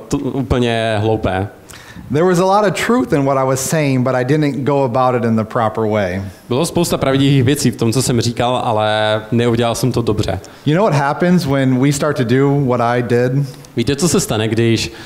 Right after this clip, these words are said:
Speaker 1: začneme dělat to, co jsem udělal já?
Speaker 2: It slows down the mission of God.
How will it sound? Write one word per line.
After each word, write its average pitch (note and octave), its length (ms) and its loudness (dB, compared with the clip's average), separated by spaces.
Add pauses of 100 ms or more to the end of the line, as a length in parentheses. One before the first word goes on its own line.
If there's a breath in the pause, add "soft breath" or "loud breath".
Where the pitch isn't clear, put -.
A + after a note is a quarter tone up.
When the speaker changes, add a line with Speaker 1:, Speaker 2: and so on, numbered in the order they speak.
(140 loud breath)
Speaker 1:
začneme B2+ 360 0
dělat A#2 220 0
to, C3 80 0
co B2 240 0
jsem A#2+ 180 0
udělal A#2+ 400 0
já? G#2 340 0 (460)
Speaker 2:
It D3 140 0
slows F3+ 380 2
down D3+ 280 2
the C#3+ 60 2
mission C3+ 380 2
of G#2 100 -2
God. G2 420 -2